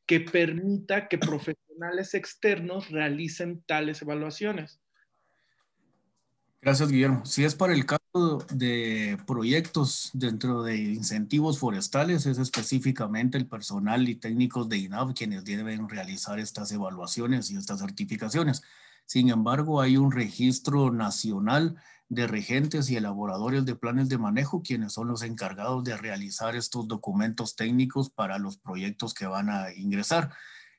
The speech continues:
Speaker 2: Eh, posteriormente a su ingreso, el análisis, la evaluación y la certificación en campo sí es realizada específicamente por técnicos institucionales.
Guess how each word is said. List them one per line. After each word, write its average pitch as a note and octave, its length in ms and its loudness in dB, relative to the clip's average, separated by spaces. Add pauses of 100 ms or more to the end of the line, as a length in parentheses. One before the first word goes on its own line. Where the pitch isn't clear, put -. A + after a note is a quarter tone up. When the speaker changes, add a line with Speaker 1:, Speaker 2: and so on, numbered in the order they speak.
(120)
Speaker 2:
Eh, A2+ 240 0
posteriormente C#3 1160 0
a A2 140 0
su - 120 -4
ingreso, E3+ 640 0 (320)
el A2 160 0
análisis, E3 760 2
la A#2 180 0
evaluación C3+ 1000 2 (280)
y A#2 160 -2
la G#2+ 120 0
certificación A2+ 1080 0
en A2 220 0
campo D3 580 0
sí B2 320 2
es B2+ 120 2
realizada A#2+ 720 0
específicamente A2 920 -4
por G#2 240 -10
técnicos G#2+ 600 -2
institucionales. - 880 -10